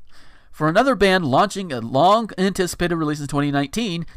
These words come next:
this might simply feel like a savvy, if misguided, bit of pandering. But modern Weezer is on a whole different tip, making this feel like an online trolling of a very different sort.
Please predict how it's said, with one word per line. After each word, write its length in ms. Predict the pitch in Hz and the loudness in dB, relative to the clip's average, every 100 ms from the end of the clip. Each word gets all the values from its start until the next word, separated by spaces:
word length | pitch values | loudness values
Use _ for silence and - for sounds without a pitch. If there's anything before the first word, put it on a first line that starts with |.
| - | -6
this 160 | 208 | -2
might 180 | 269 240 | -2 -4
simply 400 | - 165 170 190 | -4 -6 -2 -4
feel 180 | 175 131 | 0 2
like 160 | 147 | 2
a 60 | 175 | 0
savvy, 460 | - 120 92 127 - | 2 4 4 0 -2
if 240 | 117 - | -4 -4
misguided, 540 | 95 - 185 175 170 151 | -8 -2 0 2 0 -2
bit 120 | 104 | -4
of 120 | 107 | -2
pandering. 420 | 208 208 104 85 - - _ - - | 0 0 -2 -8 -14 -20 _ -20 -4
But 160 | 143 - | 0 6
modern 360 | 294 330 170 110 | 6 8 4 2
Weezer 340 | 107 139 143 | -2 -4 -4
is 120 | 139 | 0
on 120 | 135 | 2
a 60 | 117 | 2
whole 220 | 139 220 | 4 4
different 340 | 190 185 151 - | 4 0 -2 0
tip, 220 | 127 - - - | -2 -2 -12 -8
making 260 | - 277 254 | -2 -2 -2
this 140 | 202 - | -4 0
feel 140 | 220 | 2
like 180 | 190 196 | 4 2
an 80 | 147 | 0
online 460 | 175 185 170 175 165 | 2 2 4 0 0
trolling 460 | 185 202 123 123 | 2 2 2 0
of 140 | 131 117 | -2 -2
a 60 | |
very 240 | 110 131 135 | 0 2 2
different 300 | 175 147 113 | 0 -2 -4
sort. 340 | 98 76 - | -6 -6 -10